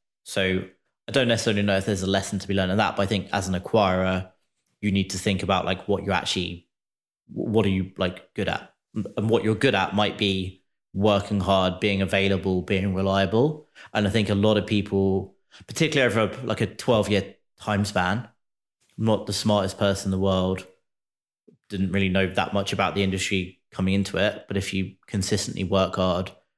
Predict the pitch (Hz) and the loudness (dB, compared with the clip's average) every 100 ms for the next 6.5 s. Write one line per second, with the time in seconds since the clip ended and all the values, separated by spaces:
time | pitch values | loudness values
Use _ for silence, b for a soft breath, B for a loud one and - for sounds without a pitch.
0 | - 98 95 92 92 95 98 95 92 90 | -6 0 2 2 0 2 2 2 0 -2
1 | 90 98 87 - - _ _ _ - 107 | -2 -2 -2 -8 -18 _ _ _ -4 -2
2 | 90 - 90 98 90 92 90 85 _ _ | -2 -4 0 0 0 0 -2 -4 _ _
3 | - 107 90 90 117 _ _ _ _ _ | -4 -2 -2 -2 -4 _ _ _ _ _
4 | 95 90 90 90 - 107 98 95 104 92 | -2 -2 -2 -6 -4 0 0 0 0 0
5 | 90 92 92 92 104 78 - - 104 - | -2 -4 -4 -4 -2 -4 -4 0 0 0
6 | 90 87 92 98 | -4 -2 -2 -2